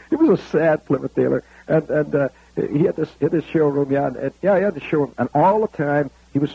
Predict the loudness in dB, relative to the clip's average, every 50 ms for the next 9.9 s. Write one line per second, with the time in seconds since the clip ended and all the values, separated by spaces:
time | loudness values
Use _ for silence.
0 | -6 -2 0 0 0 0 -4 -4 -4 -4 -4 -2 -4 -6 -6 -6 -10 -6 -2 -2
1 | -2 -2 -4 -8 -10 -10 -14 -20 -20 _ _ _ _ _ _ _ _ _ -20 -20
2 | -16 -10 -8 -6 -2 0 0 0 0 -2 -4 -8 -8 -4 -2 0 2 2 2 0
3 | -2 -4 -4 -2 -2 -2 -2 -2 -2 -2 -2 -2 -2 0 0 0 0 -2 -6 -14
4 | -20 -20 -10 -6 -4 -4 -4 -4 -4 -6 -6 _ _ _ _ _ _ _ _ _
5 | _ _ _ _ -20 -12 _ -6 -4 -4 -6 -8 -8 -8 -6 -6 -8 -10 -12 -14
6 | _ _ _ -20 -14 -8 -4 -4 -2 0 2 2 4 2 2 0 0 -2 -2 0
7 | 0 -2 -2 -4 -4 -6 -4 -4 -4 -2 0 2 2 4 4 4 4 4 4 4
8 | 2 2 0 -2 -2 0 0 0 0 0 -4 -8 -14 _ _ -2 0 2 2 2
9 | 0 0 0 0 2 2 0 0 0 0 0 2 2 0 0 -2 -4 -6